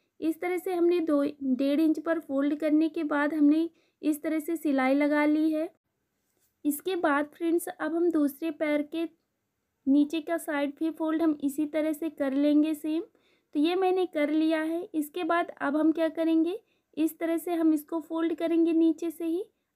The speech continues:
अब हमको नीचे की साइड से जो हमारा फिटिंग है,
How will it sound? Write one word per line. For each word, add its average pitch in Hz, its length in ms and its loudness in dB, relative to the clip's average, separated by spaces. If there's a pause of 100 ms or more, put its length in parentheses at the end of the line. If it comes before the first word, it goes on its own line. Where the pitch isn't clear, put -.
अब 294 160 -2
हमको 339 280 2
नीचे 311 440 2
की 339 180 -6
साइड 302 360 -4
से 339 260 -8
जो 320 220 -4
हमारा 302 380 2
फिटिंग 294 520 0
है, 311 220 0